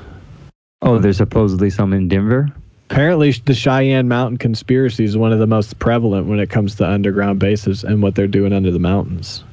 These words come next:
Speaker 2: And, and that,
Speaker 1: Bruh.
Speaker 2: that, that connects to Phil Schneider. We'll go into that.
Speaker 1: Bro, let's
Speaker 2: Dude.
Speaker 1: go. Let, let me come to your house, bro. We're gonna go,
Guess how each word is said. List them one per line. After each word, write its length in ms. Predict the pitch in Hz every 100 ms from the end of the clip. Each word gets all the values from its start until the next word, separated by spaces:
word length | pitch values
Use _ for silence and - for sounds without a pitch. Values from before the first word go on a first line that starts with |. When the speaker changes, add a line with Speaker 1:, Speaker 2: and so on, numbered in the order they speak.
| - - -
Speaker 2:
And, 200 | - 107
and 160 | - 120
that, 120 | 131
Speaker 1:
Bruh. 180 | 131 82
Speaker 2:
that, 260 | 151 156 -
that 220 | 139 143
connects 300 | - 147 -
to 80 | 139
Phil 200 | 135 123
Schneider. 420 | 131 127 110 90
We'll 140 | 107
go 180 | 110 113
into 200 | 107 104
that. 260 | 107 104 - - - -
Speaker 1:
Bro, 140 | 123 107
let's 140 | 92
Speaker 2:
Dude. 140 | 123
Speaker 1:
go. 60 | - -
Let, 120 | 98 104
let 160 | 117
me 80 | 135
come 240 | 131 139
to 100 | 131
your 140 | 131 123
house, 240 | 120 120
bro. 160 | - 107
We're 80 | 107
gonna 160 | 107
go, 160 | 101